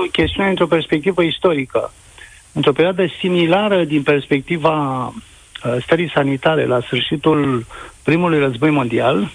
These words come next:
e drept că atunci n-aveam covid, ci aveam ciumă și holeră, soluția care a fost găsită a fost generalul Averescu. A fost un dezastru pentru țară. În o mie nouă sute patruzeci, soluția pe care Carol a găsit-o în fața debuzolării,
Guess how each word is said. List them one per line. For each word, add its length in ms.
e 100
drept 180
că 80
atunci 280
n-aveam 320
covid, 640
ci 160
aveam 320
ciumă 320
și 160
holeră, 640
soluția 520
care 140
a 60
fost 180
găsită 380
a 60
fost 200
generalul 440
Averescu. 720
A 100
fost 260
un 120
dezastru 580
pentru 320
țară. 300
În 200
o 60
mie 120
nouă 120
sute 180
patruzeci, 920
soluția 400
pe 120
care 220
Carol 420
a 80
găsit-o 560
în 160
fața 440
debuzolării, 1080